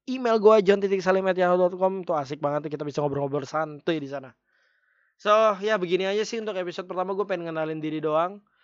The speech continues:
Gua pengen kasih tahu siapa gua. Dan isi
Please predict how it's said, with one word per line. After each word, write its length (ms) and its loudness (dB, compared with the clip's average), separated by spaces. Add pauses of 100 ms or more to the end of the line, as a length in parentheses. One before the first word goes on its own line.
(560)
Gua 160 -8
pengen 160 -4
kasih 160 -10
tahu 160 -2
siapa 240 -6
gua. 480 -2 (800)
Dan 240 -6
isi 560 -4